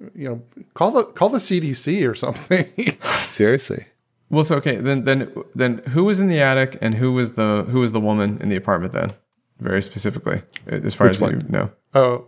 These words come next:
Speaker 1: yeah, I don't know who was in the attic. Is it, this, uh,
Speaker 2: The
Speaker 1: some
Speaker 2: boy?
Speaker 1: kid?
Speaker 3: Yeah.
Speaker 1: Yeah.
Speaker 2: Yeah, who knows?
Speaker 3: O-, okay, so we all have that confusion then because I,
Speaker 2: Yeah.
Speaker 3: you know,
Speaker 1: Yeah.
Speaker 3: I wasn't sure if it was
Speaker 1: Yeah,
Speaker 3: supposed
Speaker 1: yeah.
Speaker 3: to be, and then
Speaker 2: Unknown
Speaker 3: like, I wasn't,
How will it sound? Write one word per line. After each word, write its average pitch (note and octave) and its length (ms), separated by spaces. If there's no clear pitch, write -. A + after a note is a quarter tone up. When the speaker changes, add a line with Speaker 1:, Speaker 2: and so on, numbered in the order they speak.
Speaker 1:
yeah, D#3+ 300
I D#3+ 80
don't F3 160
know D#3+ 160
who D3 140
was B2+ 180
in A2 80
the A2 100
attic. A2 260
Is A#2 120
it, A#2+ 160
this, C3+ 300
uh, B3 160
Speaker 2:
The - 400
Speaker 1:
some A2+ 80
Speaker 2:
boy? G#2 180
Speaker 1:
kid? G3+ 320
Speaker 3:
Yeah. B2+ 140
Speaker 1:
Yeah. A2 220
Speaker 2:
Yeah, G2 300
who G#2 120
knows? F#2+ 300
Speaker 3:
O-, - 200
okay, G2+ 180
so A#2 100
we A#2+ 80
all A#2+ 100
have A2+ 120
that G#2 180
confusion G#2 420
then G2 180
because G2 480
I, F2 120
Speaker 2:
Yeah. - 180
Speaker 3:
you G2 140
know, C3+ 60
Speaker 1:
Yeah. A2+ 240
Speaker 3:
I - 40
wasn't G#2 180
sure - 160
if A#2 80
it - 60
was - 80
Speaker 1:
Yeah, - 20
Speaker 3:
supposed A2 140
Speaker 1:
yeah. G2+ 60
Speaker 3:
to G2 40
be, - 180
and - 80
then A1+ 220
Speaker 2:
Unknown A2 260
Speaker 3:
like, B2+ 60
I D3 60
wasn't, - 120